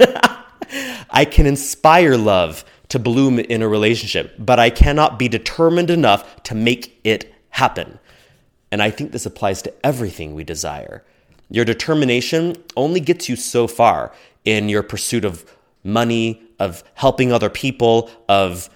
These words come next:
whatever you're looking to create in your life. And so, have you ever wondered why some people barely lift a finger and the universe just responds in the most dazzling ways?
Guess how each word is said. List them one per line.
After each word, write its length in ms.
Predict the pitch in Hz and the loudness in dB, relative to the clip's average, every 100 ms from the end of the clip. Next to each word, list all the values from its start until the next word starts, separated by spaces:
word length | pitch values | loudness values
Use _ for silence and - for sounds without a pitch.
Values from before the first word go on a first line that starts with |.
| _ | _
whatever 440 | 110 131 160 170 | 2 6 6 4
you're 200 | 156 135 | 2 2
looking 320 | 127 156 - 131 | 2 2 2 -2
to 80 | |
create 400 | 117 - 123 147 | -4 -2 2 2
in 60 | 139 | 2
your 140 | 113 | 0
life. 440 | 104 95 78 - - - - - | 2 0 -2 -8 -14 -20 -20 -10
And 120 | - 151 | -6 0
so, 440 | - 175 165 - | 6 8 8 2
have 220 | - 170 165 | -2 -2 2
you 100 | 190 | 2
ever 140 | 214 | 4
wondered 320 | 165 170 143 | 4 4 2
why 120 | 120 | 2
some 240 | 117 - 151 | 2 -2 -4
people 240 | 135 104 | -4 -4
barely 380 | 98 127 151 147 | -2 0 2 2
lift 220 | 139 143 | 2 0
a 40 | 117 | -4
finger 420 | - 123 95 85 | -4 -4 -4 -4
and 140 | 120 131 | -2 2
the 120 | 127 | 2
universe 540 | 123 160 151 143 139 | 2 2 4 2 0
just 200 | 147 - | -4 -4
responds 520 | 131 - - 160 147 | -6 -4 0 0 0
in 80 | 131 | 0
the 60 | 127 | 0
most 360 | 123 110 104 | 0 -2 -2
dazzling 520 | 143 139 170 143 156 139 | 2 6 6 4 2 4
ways? 460 | 123 95 80 - | 2 2 -2 -8